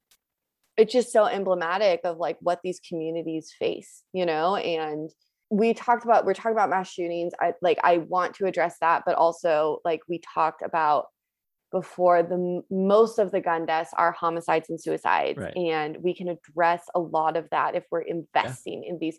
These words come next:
Speaker 1: communities where violence in general is just higher.
Speaker 2: Look
Speaker 1: And
Speaker 2: at
Speaker 1: we
Speaker 2: some of the
Speaker 1: don't,
Speaker 2: Yeah.
Speaker 1: we don't take the time to do it as a society as nearly as much as we should.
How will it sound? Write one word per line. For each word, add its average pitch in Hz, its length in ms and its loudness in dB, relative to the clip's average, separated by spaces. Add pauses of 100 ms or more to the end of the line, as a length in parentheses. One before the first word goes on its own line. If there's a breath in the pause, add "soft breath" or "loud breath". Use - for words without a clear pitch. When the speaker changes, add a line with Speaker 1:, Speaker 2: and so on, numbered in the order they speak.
Speaker 1:
communities 156 720 -8
where 156 460 -6 (380)
violence 170 600 2
in 170 240 -6
general 165 460 -2
is 156 240 -6
just 156 160 -18
higher. 160 640 -2 (220)
Speaker 2:
Look 180 80 4
Speaker 1:
And 170 160 4
Speaker 2:
at 139 60 -6
Speaker 1:
we 185 80 0
Speaker 2:
some 139 140 0
of 139 40 2
the 180 60 8
Speaker 1:
don't, 185 440 2
Speaker 2:
Yeah. 135 200 -2
Speaker 1:
we 208 80 0
don't 247 220 6
take - 200 2
the 208 60 2
time 190 240 -4
to 160 60 -8
do 165 200 0
it 160 120 2
as 165 120 -8
a 170 60 -12
society - 580 -4
as - 220 -6
nearly 202 480 4
as 165 100 -2
much - 180 -14
as - 120 -20
we - 80 -14
should. - 260 -8